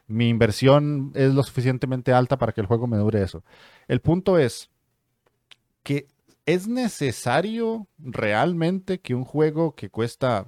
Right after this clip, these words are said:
cincuenta, sesenta, setenta, incluso puede costar cien, tiene que durar una cantidad amplia de horas y me explico.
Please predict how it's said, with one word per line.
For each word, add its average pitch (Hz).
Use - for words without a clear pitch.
cincuenta, 123
sesenta, 120
setenta, 117
incluso 131
puede 147
costar 120
cien, 117
tiene 165
que 175
durar 127
una 135
cantidad 120
amplia 143
de 110
horas 147
y 135
me 104
explico. -